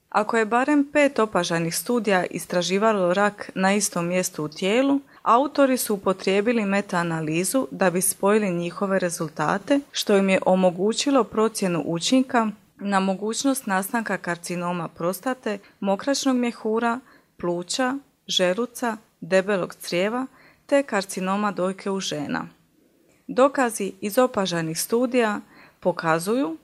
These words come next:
u usporedbi s najmanjom izloženosti selenu, povezanost između niže pojavnosti raka i smrtnosti sa skupinom najviše izloženoj selenu.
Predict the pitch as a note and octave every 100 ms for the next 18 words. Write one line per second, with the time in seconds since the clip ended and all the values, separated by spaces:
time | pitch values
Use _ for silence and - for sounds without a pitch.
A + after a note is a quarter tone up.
0 | _ _ _ - A#3+ C4 - A3 G3+ F#3+
1 | G3 - C4 A#3+ G#3+ G#3 F3+ E3+ E3+ F#3
2 | F3 D#3+ D3 - - - A3 B3+ C#4 C4
3 | B3+ - _ - G#3 B3 C4+ B3 G3+ F#3+
4 | A3 A3 G#3+ F3 F3+ G#3+ A#3 F#3+ F3+ E3+
5 | E3+ F3 F#3 - D#3+ F3+ A#3+ - C4+ C4
6 | - - F#3+ - A3+ C4+ C#4 C4+ - A#3
7 | G#3+ - - - F3 - A#3+ A3+ G3 F#3
8 | G3+ B3 B3 F#3 F#3+ - F3+ E3 F#3 F#3
9 | F#3+ F#3 F3+ - D#3 - - -